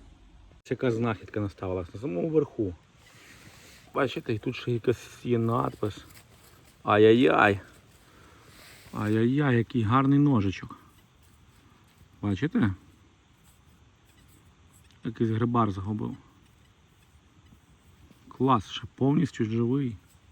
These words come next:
Напевне, візьмем такий.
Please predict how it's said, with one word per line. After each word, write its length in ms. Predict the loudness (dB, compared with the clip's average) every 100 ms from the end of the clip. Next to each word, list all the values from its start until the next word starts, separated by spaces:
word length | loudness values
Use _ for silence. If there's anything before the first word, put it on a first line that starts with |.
| _ _ _ _ _ _ _ _ _ _ _ _ -20 _ _ _ _ _ -10
Напевне, 360 | -4 2 4 4
візьмем 400 | 4 4 4 4
такий. 340 | -2 -8 -12